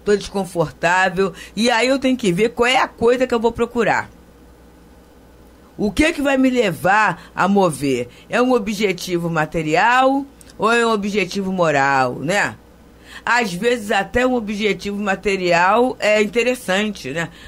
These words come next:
A pessoa vai se ocupar ou com a arrumação de alguma coisa, ou com uma, é, realizar, fazer alguma, algo que vai dar alegria a alguém, né? Vou fazer uma refeição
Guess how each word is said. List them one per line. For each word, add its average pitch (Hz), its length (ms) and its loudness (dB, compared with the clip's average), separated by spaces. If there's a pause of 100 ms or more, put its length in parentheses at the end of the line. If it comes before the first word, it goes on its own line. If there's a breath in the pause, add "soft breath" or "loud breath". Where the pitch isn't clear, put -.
A 170 120 0
pessoa 185 400 0
vai 185 160 0
se 180 140 -4
ocupar 175 760 -2 (280 loud breath)
ou 180 120 0
com 196 140 0
a 190 60 4
arrumação 170 560 -2
de 156 80 -2
alguma 143 280 -2
coisa, 170 880 0 (300 loud breath)
ou 226 220 2
com 214 520 0 (880)
uma, 180 440 0 (240 loud breath)
é, 160 400 0
realizar, 175 800 2
fazer 147 500 -2 (180 loud breath)
alguma, 147 1080 0 (960)
algo 370 320 2
que 277 120 -6
vai 240 180 0
dar 214 120 0
alegria 190 360 0
a 165 40 4
alguém, 185 540 2
né? 175 300 -2 (200 loud breath)
Vou 175 120 -4
fazer 175 200 0
uma 165 120 -2
refeição 160 880 0